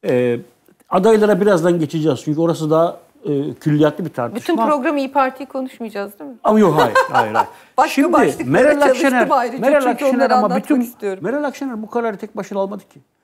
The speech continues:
Speaker 1: Yani şöyle, Meral Akşener
Speaker 2: Hangi
Speaker 1: evet belirleyici
Speaker 2: kararı?
Speaker 1: oldu. Özü başına, Hürmüz
Speaker 2: Hı.
Speaker 1: Tekil, her neyse. Yani Meral Akşener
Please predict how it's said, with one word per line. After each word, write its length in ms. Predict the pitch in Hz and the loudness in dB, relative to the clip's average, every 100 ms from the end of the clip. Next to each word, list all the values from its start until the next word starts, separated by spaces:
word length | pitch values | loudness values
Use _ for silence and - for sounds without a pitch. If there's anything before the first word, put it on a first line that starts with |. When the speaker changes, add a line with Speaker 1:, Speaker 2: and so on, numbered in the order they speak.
| _ _ | _ _
Speaker 1:
Yani 260 | 170 156 156 | -4 -2 -6
şöyle, 340 | - 247 220 131 | -2 0 0 -2
Meral 260 | 170 214 | -4 -2
Akşener 260 | 220 - - | -2 0 -2
Speaker 2:
Hangi 120 | 220 | 2
Speaker 1:
evet 160 | 240 165 | 2 2
belirleyici 480 | - 190 196 190 190 | 2 4 2 2 2
Speaker 2:
kararı? 140 | 160 | 0
Speaker 1:
oldu. 120 | 113 | -2
Özü 220 | 151 165 | -6 -2
başına, 460 | 170 156 170 170 165 127 | -2 -4 -4 -6 -6 -6
Hürmüz 260 | 156 285 | -4 -4
Speaker 2:
Hı. 40 | 208 | -6
Speaker 1:
Tekil, 280 | 151 175 - | -6 -8 -6
her 200 | 165 208 | -8 -6
neyse. 320 | 190 - 104 - _ _ _ | -6 -6 -14 -18 _ _ _
Yani 340 | - 196 220 185 | 0 2 2 0
Meral 340 | 156 240 226 | 0 2 2
Akşener 460 | 233 226 220 190 | 2 0 -2 0